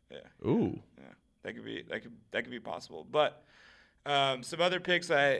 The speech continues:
Speaker 1: uh, later in the draft I thought were, like, super, you know, clutch picks. I think these guys are gonna play right away for these teams and be good players. Um, right off the bat, the kind of, you know, a lot of people have this opinion is Lonnie Walker the fourth out of Miami going to San Antonio. Um,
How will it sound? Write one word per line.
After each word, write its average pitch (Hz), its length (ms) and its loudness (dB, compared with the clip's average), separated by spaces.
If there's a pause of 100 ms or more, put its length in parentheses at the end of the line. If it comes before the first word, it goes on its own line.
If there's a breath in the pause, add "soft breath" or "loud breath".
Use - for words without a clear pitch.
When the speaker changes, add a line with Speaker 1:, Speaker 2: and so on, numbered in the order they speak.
(100)
Speaker 1:
uh, 135 260 4
later 143 280 4
in 151 80 2
the 147 80 -2
draft 143 400 2
I 127 120 4
thought 139 260 2
were, 123 280 -4
like, 117 280 0
super, 151 320 -6
you 120 340 -2
know, 117 260 0
clutch 131 380 -2
picks. 127 280 0
I 127 40 -6
think 127 160 -6
these 123 200 -8
guys 127 240 0
are 120 60 -4
gonna 120 200 -2
play 131 260 0
right 131 200 2
away 120 240 0
for 127 160 -8
these 131 160 -8
teams 135 320 -8
and 120 120 -14
be 120 140 -6
good 117 220 -4
players. 123 420 -2 (500 soft breath)
Um, 131 220 2
right 135 160 6
off 135 140 6
the 139 80 -2
bat, 127 480 6
the 120 400 0
kind 131 200 -4
of, 117 220 -2 (640)
you 131 80 2
know, 131 40 4
a 127 40 4
lot 127 140 4
of 120 80 -4
people 120 200 -2
have 120 160 0
this 117 180 -10
opinion 123 280 -6
is 107 100 -8
Lonnie 123 260 0
Walker 120 360 0
the 110 100 -4
fourth 123 360 -2
out 117 100 -2
of 113 60 -8
Miami 113 420 -4
going 113 160 -2
to 110 60 -8
San 110 240 -2
Antonio. 123 680 -2 (520 soft breath)
Um, 107 400 -2